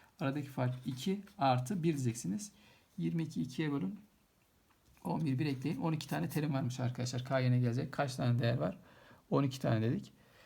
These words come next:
Şimdi devam ediyoruz bakın. Yukarıdaki bölme işleminde iki A iki basamaklımış arkadaşlar. Burası iki A iki basamaklı bir sayısı. O zaman bakın bu yirmi küsür bir sayı. Yirmi küsür. İki A diyor bakın. Yirmi küsür. Yirmi olabilir, yirmi bir olabilir,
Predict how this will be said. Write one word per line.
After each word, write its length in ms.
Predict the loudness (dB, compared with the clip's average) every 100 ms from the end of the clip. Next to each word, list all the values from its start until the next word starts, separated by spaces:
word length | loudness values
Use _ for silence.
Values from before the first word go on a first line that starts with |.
| -20 -8
Şimdi 200 | -2 4
devam 220 | 6 6
ediyoruz 260 | 4 2
bakın. 280 | 0 -2 -6 -10 -20 -20 -20 _
Yukarıdaki 500 | -4 0 0 0 2
bölme 220 | 4 4
işleminde 400 | 2 0 0 0
iki 260 | -2 2 4
A 80 | 4
iki 180 | 2 2
basamaklımış 520 | 2 2 0 -2 -2
arkadaşlar. 400 | -2 -2 -2 0
Burası 240 | 0 0
iki 200 | 0 2
A 60 | 2
iki 180 | 2 0
basamaklı 400 | 2 0 -2 -2
bir 40 |
sayısı. 300 | 0 -2 -2
O 40 |
zaman 180 | -2 2
bakın 280 | 2 2 0
bu 120 | 2
yirmi 360 | 4 4 4 2
küsür 280 | 0 -2 0
bir 60 |
sayı. 260 | 0 2 2
Yirmi 480 | 2 2 2 0 0
küsür. 400 | -4 -2 -4 -6 -10
İki 260 | -8 -2 2
A 200 | 4 4
diyor 140 | 2
bakın. 240 | 0 0 0
Yirmi 320 | 0 0 -2
küsür. 260 | -4 0 2
Yirmi 300 | 4 4 2
olabilir, 360 | 2 2 0
yirmi 260 | 0 0 2
bir 80 | 2
olabilir, 460 | 0 0 -2 -6